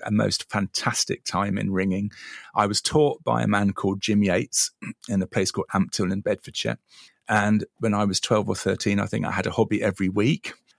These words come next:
And I went ringing and I was fascinated. And my mum said to me quite recently, "I can remember when you came back, Mark, you just obviously found something that was special." And Jim, Jimbo as we called him, was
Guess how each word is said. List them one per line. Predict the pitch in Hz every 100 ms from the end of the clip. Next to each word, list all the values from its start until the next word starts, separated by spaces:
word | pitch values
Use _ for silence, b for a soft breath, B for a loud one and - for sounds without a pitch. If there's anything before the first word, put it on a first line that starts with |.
| _ 113
And | 110 113 110 113 -
I | 107
went | 113 131 123
ringing | - 101 95 101 110
and | 104
I | 107
was | 104 -
fascinated. | - 117 - 101 98 101 101
And | 107 104
my | 98 107
mum | 107 120 113
said | - 107
to | -
me | 101
quite | - 107 -
recently, | 107 104 - 98 95 110 B B B B _ _
"I | 113
can | 113 120
remember | 127 127
when | 123
you | 117
came | - 113
back, | 117 -
Mark, | 101 95 107
you | 104
just | 110 - -
obviously | 107 101 104
found | - 101 95
something | 101 - - 90 110
that | 110 - -
was | 104 -
special." | - 104 95 95 B B B B -
And | 113 110
Jim, | - 156 131 92 92 -
Jimbo | 127 123 101 98
as | 95 101
we | 92
called | - 92 104
him, | - 85 90 - -
was | 104 87